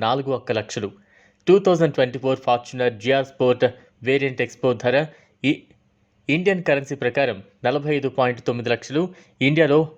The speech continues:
వీటి లాంచ్పై ప్రస్తుతం స్పష్టత లేదు. అయితే త్వరలోనే ఇవి ఇండియా ఆటోమొబైల్ మార్కెట్లో లాంచ్ అవుతాయని అంచనాలు కూడా ఉన్నాయి. అయితే ప్రస్తుతం Fortuner-కు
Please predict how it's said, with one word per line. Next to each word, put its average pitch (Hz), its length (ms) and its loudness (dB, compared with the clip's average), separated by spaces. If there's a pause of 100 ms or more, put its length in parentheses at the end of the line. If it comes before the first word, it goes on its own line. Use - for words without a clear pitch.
(100)
వీటి 160 320 0
లాంచ్పై 123 460 0 (260)
ప్రస్తుతం 131 380 0
స్పష్టత 127 440 -6
లేదు. 120 260 2 (340)
అయితే 147 220 -4
త్వరలోనే 135 480 0 (380)
ఇవి 131 200 0 (220)
ఇండియా 156 360 4
ఆటోమొబైల్ 127 500 -2
మార్కెట్లో 117 500 -2
లాంచ్ 117 360 -2
అవుతాయని 117 440 -2 (240)
అంచనాలు 131 500 -2
కూడా 139 140 2
ఉన్నాయి. 101 260 -4 (560)
అయితే 147 220 -4
ప్రస్తుతం 147 400 0 (1000)
Fortuner-కు 156 600 -2